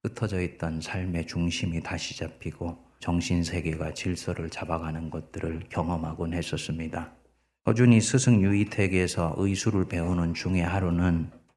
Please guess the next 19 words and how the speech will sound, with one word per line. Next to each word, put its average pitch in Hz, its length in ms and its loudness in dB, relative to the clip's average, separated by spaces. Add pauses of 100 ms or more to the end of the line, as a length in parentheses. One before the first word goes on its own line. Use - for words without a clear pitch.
방 104 180 4
안에서 101 380 2
스승이 104 640 2
아들 87 600 -2
유도지에게 85 1040 -2
의원의 101 580 2
길에 85 340 -4
대해서 80 760 -4 (160)
가르치는 85 680 -2
것을 85 560 -2
귀동냥으로 85 840 0
듣게 - 320 -4
됩니다. 82 560 -6 (420)
하여 127 300 4
의원이 120 640 6
의원이고자 101 840 4
하는 92 380 0
공부의 95 520 4
시초는 87 760 -4